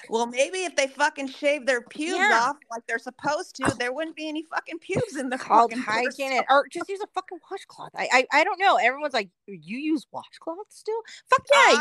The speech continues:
Speaker 1: I
Speaker 2: do.
Speaker 1: fucking love, you know what? I got my daughter on washcloths 'cause she used to use the,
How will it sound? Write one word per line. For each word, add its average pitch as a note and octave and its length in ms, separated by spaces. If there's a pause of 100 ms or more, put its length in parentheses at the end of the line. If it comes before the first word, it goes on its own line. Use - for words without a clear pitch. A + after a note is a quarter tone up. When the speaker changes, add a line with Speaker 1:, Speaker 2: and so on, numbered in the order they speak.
Speaker 1:
I - 20
Speaker 2:
do. D#4+ 160
Speaker 1:
fucking D#4+ 300
love, C4+ 300
you D4+ 120
know E4+ 100
what? F#4 160
I D4+ 80
got C#4+ 220
my C#4 100
daughter B3 320
on G#3 140
washcloths F3 560
'cause G#3 160
she B3 80
used C4 160
to B3+ 80
use B3 120
the, G3+ 160